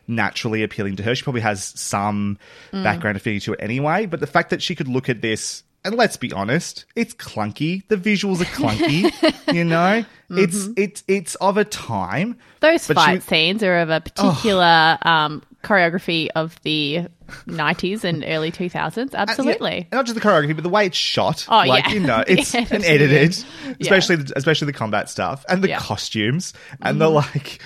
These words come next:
Speaker 1: all
Speaker 2: I
Speaker 1: of
Speaker 2: gotta
Speaker 1: it,
Speaker 2: say,
Speaker 1: the
Speaker 2: though,
Speaker 1: monster
Speaker 2: as I
Speaker 1: effects.
Speaker 2: was, um, rewatching episode one, um, just yesterday I was rewatching it, I was like, if I showed this to my students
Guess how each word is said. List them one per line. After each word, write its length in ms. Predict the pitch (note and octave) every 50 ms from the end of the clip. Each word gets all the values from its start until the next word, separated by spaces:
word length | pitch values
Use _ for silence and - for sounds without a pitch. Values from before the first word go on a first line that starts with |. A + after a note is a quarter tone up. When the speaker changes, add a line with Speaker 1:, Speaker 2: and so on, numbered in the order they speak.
| - D3 - -
Speaker 1:
all 140 | F3 E3+
Speaker 2:
I 40 | A3 A#3+
Speaker 1:
of 40 | A#3+
Speaker 2:
gotta 220 | D#4 G#4 C#5 -
Speaker 1:
it, 60 | D#3+
Speaker 2:
say, 160 | - G3 F#3+ F#3+
Speaker 1:
the 60 | G3
Speaker 2:
though, 220 | F3+ E3 D3+ D3+ C#3+
Speaker 1:
monster 240 | C#3 C#3 C3+ - C3+ G3
Speaker 2:
as 80 | G#3 -
I 140 | C4+ B3
Speaker 1:
effects. 60 | B3+ A#3
Speaker 2:
was, 340 | A3+ G#3+ G3+ - - - - -
um, 400 | F3+ F3 E3 D#3+ D3 - - - -
rewatching 600 | F3+ F3 E3 D#3+ D3+ - - - E3+ E3 - - -
episode 520 | - E3 - - - - - D#3+ D#3+ D#3+ - -
one, 480 | - F3 E3+ D#3+ D3 C3+ C3+ D#3 F3 F#3 - - - - - - - - _ _
um, 380 | - - D#3+ D#3+ D#3 D3+ D3 E3
just 360 | - F#3+ F3+ E3+ - - - -
yesterday 380 | F3 D#3+ E3 - - - C#3+
I 40 | D3+
was 120 | D3+ -
rewatching 540 | - E3 D#3+ D3 - - - - - - - -
it, 300 | - - G#3+ A#3 A#3 - - -
I 80 | G3+ G3
was 180 | G3 G#3+ - -
like, 240 | G3 F#3+ F#3+ - - _ _ _ -
if 140 | B3+ B3+ D4+
I 160 | E4 G4 A#4
showed 380 | - - - F3+ E3+ E3 E3 E3+
this 260 | D3+ D3 - - - -
to 100 | - F3
my 260 | E3 E3 D3+ D#3 E3
students 920 | E3 - - - E3+ D#3+ D#3 - - - C#3+ G#3+ A#3 - - - - -